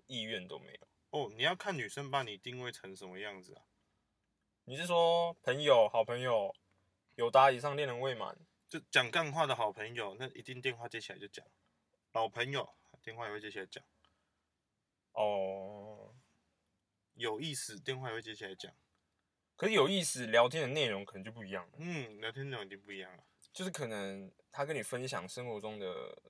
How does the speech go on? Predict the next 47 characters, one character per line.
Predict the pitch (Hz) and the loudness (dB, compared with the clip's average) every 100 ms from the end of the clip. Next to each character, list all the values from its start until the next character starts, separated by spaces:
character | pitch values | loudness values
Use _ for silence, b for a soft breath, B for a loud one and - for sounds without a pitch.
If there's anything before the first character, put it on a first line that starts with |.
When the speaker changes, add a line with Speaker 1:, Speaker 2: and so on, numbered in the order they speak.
| - | -2
Speaker 1:
大 | 117 | 0
小 | - - | 0 -8
事， | - - _ _ _ _ _ _ _ _ _ 120 | -12 -20 _ _ _ _ _ _ _ _ _ -18
Speaker 2:
嗯， | 104 | -8
Speaker 1:
就 | 190 | 0
不 | 190 123 | 0 4
会 | 160 170 | 6 6
只 | 143 107 | 4 -4
是 | 127 127 117 | -6 -6 -8
只 | - 117 | -8 -2
有 | 95 | 0
干 | 113 101 | 2 0
话 | 101 87 85 | -2 -8 -8
而 | - | -16
已。 | |
Speaker 2:
差 | |
不 | |
多。 | _ _ _ _ - | _ _ _ _ -4
Speaker 1:
那 | |
干 | 190 175 | 6 8
话 | 180 143 | 10 8
一 | |
定 | 156 | 6
会 | 156 120 | 4 4
有 | 98 | 0
嘛， | 98 | -2
但 | 110 143 | 0 0
是 | |
可 | 135 | -2
能 | 101 98 - _ _ _ _ _ _ | -8 -10 -18 _ _ _ _ _ _
比 | - 110 | -10 -6
例 | 113 | -4
比 | |
较 | 98 | -6
少， | - - - _ _ _ _ _ _ _ _ _ _ - | -6 -12 -14 _ _ _ _ _ _ _ _ _ _ -10
对 | 101 | -8
吧？ | - _ _ _ _ _ _ _ | -8 _ _ _ _ _ _ _
Speaker 2:
嗯， | 131 113 104 _ _ | -14 -12 -16 _ _
应 | 180 131 | -14 -6
该 | 127 | -4
吧， | 120 95 - _ _ _ | 4 2 2 _ _ _
我 | 113 | -14
也 | |
不 | 104 | -12
知 | 104 | -4
道 | 101 | 0
欸。 | 90 | 0